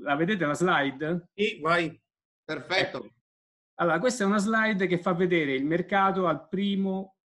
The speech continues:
Speaker 1: al venti di gennaio del duemilaventi. E il mercato mondiale, e questa è una, eh, è invece l'andamento del pil mondiale. Ora, se è vero che noi a,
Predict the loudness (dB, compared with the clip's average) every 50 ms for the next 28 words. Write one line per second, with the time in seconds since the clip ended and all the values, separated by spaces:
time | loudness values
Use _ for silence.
0 | _ -4 -2 -2 0 0 0 0 0 2 0 -2 -2 -2 0 0 0 2 2 0
1 | -2 -4 -4 -4 -4 -4 -4 -2 -4 -4 -6 -8 -10 -12 -16 _ _ -20 _ _
2 | _ _ _ _ _ _ _ _ _ _ _ _ _ _ _ _ -2 0 0 0
3 | -2 -4 -8 _ _ _ _ _ _ _ -6 -4 -4 -4 -2 0 0 0 0 0
4 | -2 -2 -2 -2 -2 -4 -4 -6 -6 -8 -8 -10 _ _ _ _ _ _ _ _
5 | -8 -8 -4 -2 0 0 0 0 0 0 2 2 2 2 0 0 0 0 -2 -4
6 | -6 -6 -6 -4 -2 0 0 0 0 0 -2 -4 -4 -4 -2 -2 0 0 0 0
7 | 2 0 0 0 -2 -4 -4 -2 -2 0 0 0 -2 -4 -6 -8 -8 -8 -8 -8
8 | -10 -12 -14 -14 -14 -14 -14 -14 -12 -12 -12 -12 -14 -16 -20 -20 _ _ _ _
9 | _ _ _ _ _ 0 2 2 2 2 0 0 0 0 0 0 0 2 0 0
10 | 2 2 2 4 4 4 4 4 2 0 -4 -4 -2 0 0 0 -2